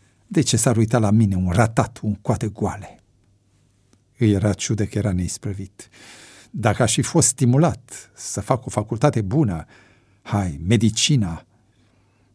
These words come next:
m-am zbătut de unul singur, în război cu tata. Sau dacă aș fi avut un merțan la scară. Trecu strada și se opri pe malul Dâmboviței, determinat. Scoase mobilul. „Alo,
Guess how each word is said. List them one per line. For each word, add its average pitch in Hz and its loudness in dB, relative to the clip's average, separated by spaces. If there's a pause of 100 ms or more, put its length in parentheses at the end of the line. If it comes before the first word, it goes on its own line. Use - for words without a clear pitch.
m-am 107 2
zbătut 107 2
de 117 2
unul 107 2
singur, 95 -4
în 101 2
război 113 2
cu - -6
tata. - -10 (680)
Sau 98 0 (200)
dacă 120 0
aș 127 2
fi - 2
avut 135 4
un 120 4
merțan 117 4
la 92 -4
scară. 87 -8 (1000)
Trecu 156 0
strada 120 0
și - -6
se - 0
opri 131 0
pe 127 -2
malul 113 2
Dâmboviței, 107 -4 (100)
determinat. 92 -8 (1400)
Scoase - -4
mobilul. 107 -8 (560)
„Alo, 190 4